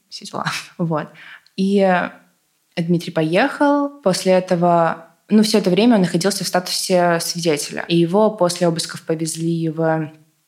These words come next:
его повезли в В В С на Петровке, и там он находился где-то до семи вечера, как он говорит,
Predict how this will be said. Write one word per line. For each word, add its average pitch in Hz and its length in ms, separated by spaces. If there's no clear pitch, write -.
его 180 160
повезли 170 460
в 160 40
В 165 100
В 165 40
С 165 220
на 170 80
Петровке, 220 600
и 185 120
там 247 560
он 233 400
находился 196 1080
где-то 185 280
до 175 100
семи 185 240
вечера, 262 340
как 208 160
он 190 80
говорит, 180 480